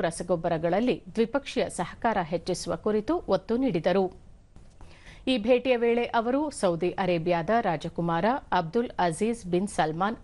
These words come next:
ಅಲ್ ಸೌದ್ ಅವರೊಂದಿಗೂ ದ್ವಿಪಕ್ಷೀಯ ಮಾತುಕತೆ ನಡೆಸಿದರು. ಈ ಸಂದರ್ಭದಲ್ಲಿ ಉಭಯ ನಾಯಕರು ಭಾರತ ಮತ್ತು ಸೌದಿ ಅರೇಬಿಯಾ ನಡುವಿನ ಕಾರ್ಯತಂತ್ರ ಪಾಲುದಾರಿಕೆ, ಆರ್ಥಿಕ ಪಾಲುದಾರಿಕೆ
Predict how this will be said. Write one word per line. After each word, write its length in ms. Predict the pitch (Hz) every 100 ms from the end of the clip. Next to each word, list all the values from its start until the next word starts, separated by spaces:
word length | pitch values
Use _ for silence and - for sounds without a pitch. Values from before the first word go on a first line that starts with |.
| 175
ಅಲ್ 180 | 175 170
ಸೌದ್ 280 | 185 220 175
ಅವರೊಂದಿಗೂ 520 | 160 160 165 247 - - - - -
ದ್ವಿಪಕ್ಷೀಯ 460 | 220 262 330 - 196 160
ಮಾತುಕತೆ 440 | 165 185 196 190 247
ನಡೆಸಿದರು. 520 | 233 180 190 180 185 180 - - - - 190
ಈ 20 | 208
ಸಂದರ್ಭದಲ್ಲಿ 580 | 196 175 170 170 220 240 - -
ಉಭಯ 240 | 165 175 165
ನಾಯಕರು 360 | 165 165 175 220 349 - - 190
ಭಾರತ 320 | 202 269 285 320 285
ಮತ್ತು 200 | 254 294 302 302
ಸೌದಿ 300 | 190 160 208 -
ಅರೇಬಿಯಾ 360 | 175 170 170 196 196
ನಡುವಿನ 380 | 160 160 170 226 320 -
ಕಾರ್ಯತಂತ್ರ 540 | 170 175 185 190 - 156
ಪಾಲುದಾರಿಕೆ, 640 | 165 160 160 165 165 170 247 359 - - - 220
ಆರ್ಥಿಕ 300 | 247 302 - -
ಪಾಲುದಾರಿಕೆ 600 | 160 156 156 160 160 262